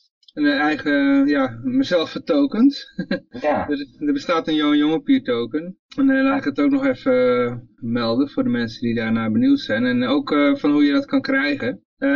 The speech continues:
Speaker 1: ja, de Johan Jongepier token kan je eigenlijk maar op één manier krijgen. En dan moet je iets creatiefs doen met je, met het verbranden of met, met het vernietigen van je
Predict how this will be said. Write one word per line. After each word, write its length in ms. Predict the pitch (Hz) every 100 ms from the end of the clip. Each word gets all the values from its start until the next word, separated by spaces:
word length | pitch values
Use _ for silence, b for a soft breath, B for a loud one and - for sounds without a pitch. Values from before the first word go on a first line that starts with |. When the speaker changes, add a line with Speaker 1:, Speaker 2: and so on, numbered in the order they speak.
| 285 285 285
Speaker 1:
ja, 120 | 294
de 60 | 277
Johan 220 | 214 160
Jongepier 600 | 165 196 196 202 196 180
token 320 | - 196 180
kan 120 | 175 180
je 100 | 180
eigenlijk 260 | 175 170
maar 120 | 175 165
op 80 |
één 200 | 165 190
manier 220 | 180 175 170
krijgen. 480 | 220 208 196 -
En 60 | 247
dan 100 | 277
moet 140 | 302
je 80 | -
iets 240 | 302 - -
creatiefs 720 | 170 156 147 - 226 220 -
doen 180 | 175 156
met 200 | 147 143
je, 600 | 151 147 143 277 269 269
met 120 | 269 269
het 140 | 262
verbranden 520 | - 254 285 302 302
of 220 | 139 - -
met, 240 | 139 -
met 120 | 156 147
het 120 | 143
vernietigen 540 | 151 151 185 - 170
van 220 | - 156
je 420 | 151 147 143 143